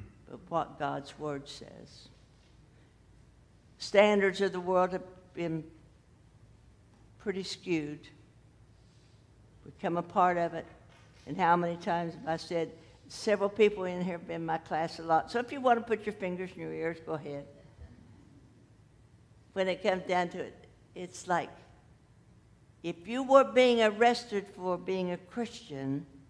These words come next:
would there be enough evidence to convict you?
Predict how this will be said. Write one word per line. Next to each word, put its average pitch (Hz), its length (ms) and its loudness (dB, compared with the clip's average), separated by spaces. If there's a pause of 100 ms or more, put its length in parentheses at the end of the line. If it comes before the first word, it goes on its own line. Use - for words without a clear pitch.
(420)
would 196 180 2
there 214 140 10
be 208 300 0
enough 185 380 -2 (120)
evidence 165 680 -4 (960)
to 165 120 -10
convict 143 600 -14
you? - 180 -16